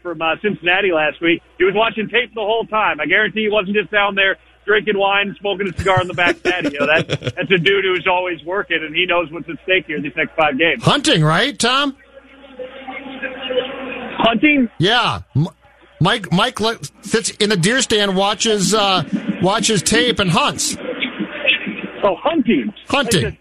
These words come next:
Speaker 1: punting.
Speaker 2: No, hunting.
Speaker 1: I don't think, I don't,
Speaker 2: H.
Speaker 1: I don't, I don't know how much you
Speaker 2: <laughs> Well, he could punt, too,
Speaker 1: Uh,
Speaker 2: if,
Speaker 1: did not
Speaker 2: if he wants, a football guy.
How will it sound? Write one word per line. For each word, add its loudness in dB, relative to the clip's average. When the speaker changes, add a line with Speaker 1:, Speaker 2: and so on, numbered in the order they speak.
Speaker 1:
punting. -2
Speaker 2:
No, 2
hunting. 2
Speaker 1:
I 0
don't -2
think, 2
I 4
don't, -2
Speaker 2:
H. 0
Speaker 1:
I -10
don't, -8
I -2
don't 2
know 0
how -6
much -14
you 2
Speaker 2:
<laughs> -10
Well, 4
he 2
could 0
punt, 0
too, 2
Speaker 1:
Uh, 2
Speaker 2:
if, 0
Speaker 1:
did 2
not 2
Speaker 2:
if 0
he 2
wants, 0
a -2
football 0
guy. -4